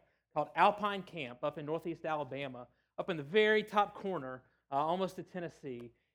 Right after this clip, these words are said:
It's, uh, the very edge of the Appalachian Mountains, so it's kinda in the mountains.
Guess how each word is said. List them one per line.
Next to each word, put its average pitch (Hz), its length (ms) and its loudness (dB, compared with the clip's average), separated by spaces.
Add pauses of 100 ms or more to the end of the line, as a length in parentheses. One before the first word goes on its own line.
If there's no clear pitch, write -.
It's, 147 240 -6
uh, 151 320 4
the 143 60 -4
very 202 360 6
edge 190 360 2
of 180 60 2
the 180 60 0
Appalachian 190 480 -2
Mountains, 190 360 -4
so 190 80 -4
it's 175 180 -10
kinda 190 220 -4
in 180 80 -6
the 170 80 -8
mountains. 165 360 -4